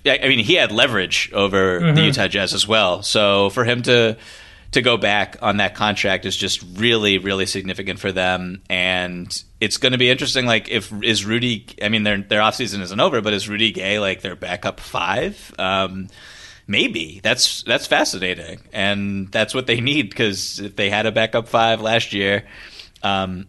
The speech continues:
Speaker 1: like that, then
Speaker 2: Ooh.
Speaker 1: maybe they wouldn't have lost to the Los Angeles Clippers when the Clippers went small. Um, so we actually have some breaking news, Rohan.
Speaker 2: Oh,
Speaker 1: Are you
Speaker 2: no
Speaker 1: ready
Speaker 2: way.
Speaker 1: for it?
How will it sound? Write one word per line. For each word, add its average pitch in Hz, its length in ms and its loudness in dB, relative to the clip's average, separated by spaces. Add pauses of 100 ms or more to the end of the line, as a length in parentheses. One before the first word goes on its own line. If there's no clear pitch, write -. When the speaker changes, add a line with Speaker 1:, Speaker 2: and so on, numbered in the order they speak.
Speaker 1:
like 113 300 0
that, 311 280 0
then 302 140 0
Speaker 2:
Ooh. 240 60 0
Speaker 1:
maybe 202 220 2
they 101 140 2
wouldn't 101 360 -4
have 98 400 -10 (160)
lost 98 520 -6
to 98 260 -6
the 98 300 -8
Los 98 220 -6
Angeles 123 260 -6
Clippers 113 380 0
when 101 100 -8
the 90 80 -12
Clippers 104 260 -8
went 98 140 -10
small. 92 280 -14 (460)
Um, 139 880 0 (240)
so 175 160 2
we 180 120 6
actually 196 280 2
have 123 180 2
some 113 180 -2
breaking 95 360 -4
news, 92 340 -6
Rohan. 123 460 -4 (360)
Speaker 2:
Oh, 170 180 6
Speaker 1:
Are 147 40 6
you 147 80 4
Speaker 2:
no 151 60 4
Speaker 1:
ready 143 120 6
Speaker 2:
way. 135 80 6
Speaker 1:
for 127 120 4
it? - 260 -2